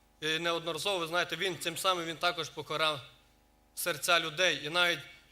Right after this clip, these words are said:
е, Саул, після чого він його назвав своїм сином.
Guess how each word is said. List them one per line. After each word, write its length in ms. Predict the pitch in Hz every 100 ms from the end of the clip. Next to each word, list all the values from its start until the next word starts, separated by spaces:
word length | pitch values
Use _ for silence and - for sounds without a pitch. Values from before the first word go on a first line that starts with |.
| _
е, 480 | 151 156 151 151 139 - - _ _ _ _ -
Саул, 500 | - 180 208 185 131 - _ _ _ _ _ _
після 240 | 180 180 165
чого 300 | 202 165 165
він 60 |
його 160 | 165 165
назвав 360 | 156 160 160
своїм 320 | - 165 165 156
сином. 360 | 180 160 131